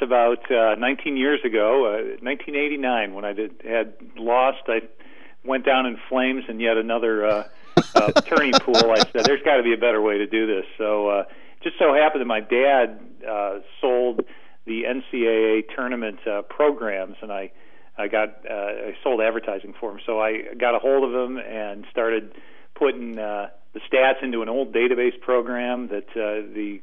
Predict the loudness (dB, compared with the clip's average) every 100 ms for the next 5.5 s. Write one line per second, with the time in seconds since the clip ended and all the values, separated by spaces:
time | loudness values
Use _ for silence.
0 | -10 -8 -4 -4 -4 -6 -8 -12 -14 -14
1 | -10 -8 -8 -4 -4 -2 -4 0 0 2
2 | -2 -4 -4 -4 -8 -10 -14 -16 -16 -14
3 | -6 -4 -2 -2 -2 2 2 2 0 -2
4 | 2 2 4 2 -2 -8 -16 -16 -16 -16
5 | -16 -10 -6 -6 -6